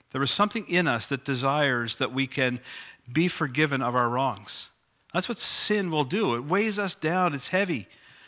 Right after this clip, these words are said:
I know when I came to Christ, if nothing else, I felt, um, not a hundred pounds lighter, a million pounds lighter.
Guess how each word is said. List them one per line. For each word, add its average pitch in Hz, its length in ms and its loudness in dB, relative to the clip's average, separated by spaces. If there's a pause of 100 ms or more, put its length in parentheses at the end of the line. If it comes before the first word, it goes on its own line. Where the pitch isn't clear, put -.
(760)
I 156 140 2
know 175 640 4
when 156 180 2
I 147 60 2
came 180 300 -2
to 180 60 0
Christ, - 720 -2 (960)
if 123 220 -6
nothing 156 480 0
else, - 600 0 (540)
I - 80 0
felt, 170 360 0
um, 135 200 -2 (140)
not 190 220 2
a 180 60 0
hundred 175 280 2
pounds 135 260 0
lighter, 131 200 0
a 165 80 2
million 190 480 2
pounds 127 320 0
lighter. 92 300 -2